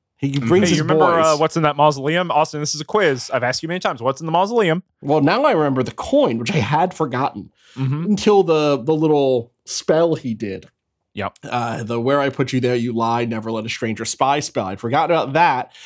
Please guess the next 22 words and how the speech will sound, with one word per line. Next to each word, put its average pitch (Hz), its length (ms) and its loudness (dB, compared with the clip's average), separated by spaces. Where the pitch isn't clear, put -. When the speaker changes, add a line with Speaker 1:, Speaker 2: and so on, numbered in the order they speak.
Speaker 3:
Mm-hmm. 131 320 0
Speaker 1:
But 180 120 0
also, 160 640 2
uh, 147 240 2
there 160 260 2
is 151 340 0
the, 151 500 4
the, 147 440 0
you 151 120 0
know, 147 200 0
seal. 202 500 -2
There 131 180 2
is 127 160 -4
the, 131 320 0
the, 131 120 -4
the 127 200 -6
sim-, 190 320 -2
the 143 80 -4
sigil 170 560 -2
of 123 380 0
Speaker 3:
Mm-hmm. 131 320 0
Speaker 1:
himself, 160 760 2